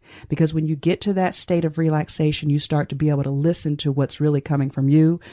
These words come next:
versus all the noise of the outside world. And then I want you to think back to a situation, any old situation in your life from the past, where you had to wait for something that ended up working out for you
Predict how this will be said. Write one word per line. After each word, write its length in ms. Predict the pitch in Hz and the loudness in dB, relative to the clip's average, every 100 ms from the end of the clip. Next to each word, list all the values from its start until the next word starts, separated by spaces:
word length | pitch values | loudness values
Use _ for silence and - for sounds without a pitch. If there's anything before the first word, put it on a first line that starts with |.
| - | -4
versus 280 | - 131 131 | -2 0 0
all 160 | 135 131 | 0 -2
the 100 | 127 | -2
noise 440 | 131 123 123 120 | -2 -2 -4 -6
of 160 | 120 131 | -10 -10
the 120 | - | -10
outside 400 | 117 - - 165 - | -10 -10 -10 -12 -12
world. 240 | - 196 _ _ _ - - - - | -14 -14 _ _ _ -20 -20 -20 -2
And 140 | 285 349 | 2 4
then 80 | 466 | 2
I 40 | |
want 220 | 381 320 - | 2 2 2
you 60 | |
to 80 | 196 | -2
think 460 | 175 - 247 359 - | -2 -2 0 0 -4
back 440 | 165 131 - - _ _ _ _ | -4 -4 -12 -20 _ _ _ _
to 140 | - 247 | 0 2
a 40 | |
situation, 760 | 240 - 214 190 156 151 - - - | 2 0 -2 -2 -2 -4 -8 -12 0
any 400 | 339 381 370 269 | 0 2 4 4
old 160 | 170 | 2
situation 800 | - 147 - - 165 - - 185 - _ _ _ _ | -2 -8 -6 -6 -6 -8 -8 -10 -14 _ _ _ _
in 160 | 165 196 | 2 2
your 140 | 226 | 2
life 280 | 220 147 165 | -2 -4 -4
from 180 | - 165 | -2 -2
the 60 | 202 | -2
past, 640 | - 127 76 - - - _ _ _ | -6 -8 -10 -16 -20 -20 _ _ _
where 140 | - 185 | 0 2
you 240 | 180 269 | 4 0
had 320 | 269 202 190 | 0 -2 -4
to 160 | - 208 | -4 -6
wait 540 | 180 156 196 - - - _ _ | -4 0 2 0 -6 -20 _ _
for 160 | - 151 | -6 -6
something 580 | - 139 143 - - - _ _ _ _ | -2 -4 -4 -10 -14 -16 _ _ _ _
that 120 | - 143 | -2 0
ended 240 | 165 208 | 2 2
up 200 | 233 - - | -2 -4 -8
working 320 | 185 208 285 294 | -2 -2 0 0
out 180 | 170 | -2
for 200 | - 143 | -4 -8
you 320 | 135 135 139 | -8 -8 -12